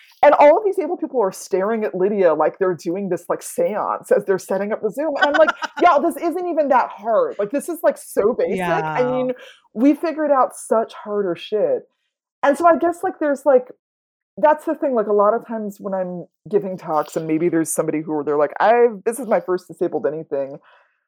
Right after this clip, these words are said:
Speaker 1: you know, and they're like, "What do you mean disabled joy? Doesn't it just suck?" And I'm like, "No, it's in spaces where, like, we're all stimming together or, like,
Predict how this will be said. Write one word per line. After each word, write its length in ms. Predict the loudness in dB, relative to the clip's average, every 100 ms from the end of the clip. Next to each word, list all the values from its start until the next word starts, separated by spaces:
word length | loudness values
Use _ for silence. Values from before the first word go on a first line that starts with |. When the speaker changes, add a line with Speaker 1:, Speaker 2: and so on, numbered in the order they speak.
| _ _ _
Speaker 1:
you 100 | 2
know, 100 | 6
and 120 | 6 6
they're 80 |
like, 160 | 4 4
"What 160 | 2 2
do 60 | 2
you 80 | 0
mean 180 | 0 -2
disabled 480 | 0 0 2 -2 -2
joy? 340 | 2 4 4
Doesn't 280 | 2 0 -4
it 120 | -6
just 360 | -8 -10 -12 -2
suck?" 300 | 0 0 -4
And 80 | -6
I'm 80 | -2
like, 140 | -2 -4
"No, 640 | -6 -2 0 2 4 2 0
it's 200 | -4 -6
in 100 | -8
spaces 640 | -8 -2 -2 -2 -6 -6 -2
where, 180 | 0
like, 200 | 2 2 0
we're 220 | -2 0
all 200 | 2 2
stimming 600 | 0 -12 -8 -6 -6 -8
together 440 | -8 -4 -4 -2 -4
or, 420 | -2 -2 0 0
like, 440 | 0 0 -2 -8